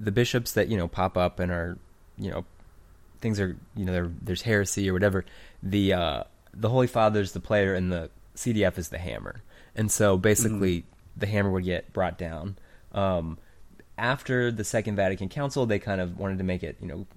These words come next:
Speaker 1: friendlier, more positive, you know, encouraging truth and, and stuff.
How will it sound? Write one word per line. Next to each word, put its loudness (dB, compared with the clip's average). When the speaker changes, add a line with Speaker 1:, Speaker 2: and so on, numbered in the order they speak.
Speaker 1:
friendlier, -2
more -2
positive, 2
you -4
know, 2
encouraging 2
truth -2
and, -2
and -6
stuff. 0